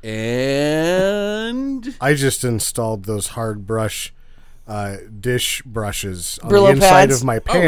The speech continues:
Speaker 1: right. Yeah, yeah, that's
Speaker 2: so
Speaker 1: good.
Speaker 2: that as I walk, my nuts are constantly being scratched.
Speaker 1: Yeah. Mm-hmm.
Speaker 3: <laughs> Oh my God, you suck.
Speaker 1: Uh,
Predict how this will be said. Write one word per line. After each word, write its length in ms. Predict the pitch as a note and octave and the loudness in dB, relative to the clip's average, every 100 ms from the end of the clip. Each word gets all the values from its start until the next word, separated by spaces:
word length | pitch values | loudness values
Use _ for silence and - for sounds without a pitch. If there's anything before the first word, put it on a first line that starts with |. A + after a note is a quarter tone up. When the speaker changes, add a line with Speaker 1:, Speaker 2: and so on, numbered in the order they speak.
| C#3 | 4
Speaker 1:
right. 140 | A#2 | 2
Yeah, 100 | C#3+ | 0
yeah, 260 | G3 G3 G#2+ | 0 0 -2
that's 180 | B2+ | -4
Speaker 2:
so 100 | - D3 | -2 2
Speaker 1:
good. 60 | C3+ | 2
Speaker 2:
that 20 | |
as 160 | C3+ B2+ | 2 2
I 120 | C3+ | 2
walk, 380 | B2 B2+ C3 - | 2 4 4 2
my 140 | A#2 | -4
nuts 240 | A2+ A#2 - | -2 -2 -4
are 60 | |
constantly 560 | G#2+ B2+ A#2 - G#2+ G#2+ | -6 -6 -4 -6 -6 -6
being 280 | G2+ G#2+ F#2+ | -4 -4 -4
scratched. 460 | - - F#2+ E2+ A#2+ | -6 -8 -10 -10 -6
Speaker 1:
Yeah. 260 | F3 A#3+ - - | -4 -4 -8 -12
Mm-hmm. 260 | A2 B2 G#3+ | -8 -6 -8
Speaker 3:
<laughs> 840 | - - - - - - B3 - D#4+ - - - - | -10 -20 -20 -20 -20 -18 -16 -10 -10 -10 -12 -10 -2
Oh 80 | E4+ E4 G3 - | -2 -2 -8 -12
my 60 | F#3 | -8
God, 240 | D#3 C#3 D#3 | -4 -4 -4
you 180 | F3+ | -8
suck. 480 | E3+ - - - - - - - - - - | -2 0 0 -6 -12 -20 -20 -20 -20 -20 -2
Speaker 1:
Uh, 380 | C#4+ D#4+ E4 D#4 | 6 8 10 8